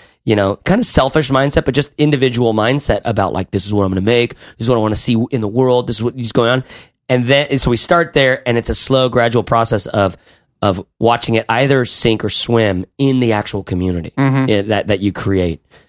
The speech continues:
Speaker 1: Um,
Speaker 2: Yeah.
Speaker 1: s-, so I know, to me, that, that is just the sense of you're gonna have these seasons where you're wearing this hat more than the other ones,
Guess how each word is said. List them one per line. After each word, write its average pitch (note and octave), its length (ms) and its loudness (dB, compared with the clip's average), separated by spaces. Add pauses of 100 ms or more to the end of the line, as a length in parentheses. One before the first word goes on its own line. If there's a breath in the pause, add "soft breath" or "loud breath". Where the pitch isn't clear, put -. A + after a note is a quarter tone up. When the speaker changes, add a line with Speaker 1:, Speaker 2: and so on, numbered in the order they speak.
(120 soft breath)
Speaker 1:
Um, F#2+ 320 2 (100)
Speaker 2:
Yeah. B2 240 0 (200)
Speaker 1:
s-, - 280 -10 (180)
so D#3 180 2
I D#3+ 200 0
know, E3+ 160 2
to D3+ 120 2
me, E3+ 180 4
that, D3+ 260 -2
that D3+ 160 2
is D3 120 2
just C#3+ 180 0
the C3 100 0
sense C#3+ 260 0
of A#2 220 0 (240)
you're C3+ 160 2
gonna D3 160 2
have B2+ 340 -2
these G#2 180 -2
seasons A2+ 540 0 (200)
where B2 100 2
you're A#2 100 4
wearing A2 260 0
this A#2+ 180 2
hat C3+ 220 0
more A#2 200 2
than G#2+ 120 -2
the G2+ 140 2
other A#2 160 2
ones, A#2+ 400 0